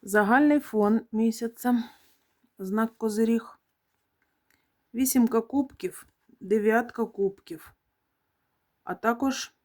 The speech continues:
карта ключ. Загальний фон місяця показує вам, що щось старе буде від вас уходить. Це можуть бути якісь зміни по роботі або в особистому житті.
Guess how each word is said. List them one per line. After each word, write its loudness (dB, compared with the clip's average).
карта -6
ключ. -2
Загальний 4
фон 2
місяця -2
показує 2
вам, -2
що -4
щось -4
старе 0
буде -2
від 0
вас -2
уходить. -2
Це 2
можуть 4
бути 0
якісь 2
зміни 4
по -4
роботі -4
або -4
в 0
особистому 0
житті. -6